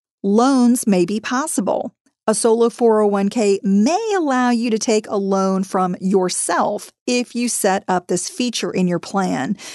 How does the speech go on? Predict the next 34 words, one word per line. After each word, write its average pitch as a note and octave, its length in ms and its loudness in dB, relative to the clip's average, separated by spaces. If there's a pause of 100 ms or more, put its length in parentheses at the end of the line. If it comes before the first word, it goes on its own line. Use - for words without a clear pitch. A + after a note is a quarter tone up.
(120)
You C4+ 100 0
can D4+ 120 -2
typically E4 380 0
borrow G#3+ 380 2
up G3 140 -4
to A3+ 100 -4
fifty A3 320 -2
thousand B3 460 -2
dollars F#3+ 500 0
or G#3 280 0 (180)
fifty C4+ 400 -4
percent A3+ 640 -4
of F#3+ 120 -2
your G3+ 200 2
account F#3+ 480 -4
balance, G3+ 680 -2
whichever A3 380 0
is G3+ 200 -2
less. F#3+ 680 -2 (360)
For B3+ 300 2
example, G#3+ 760 -4
if A#3+ 280 0
your G#3+ 360 4
solo G#3+ 440 0
four G3+ 300 0
oh G3 100 2
one F#3+ 220 0
k F#3+ 360 0
has F#3+ 640 -2
twenty B3+ 300 0
thousand G3 360 0
dollars F#3 420 -2
in G#3 100 -4
it, - 220 -8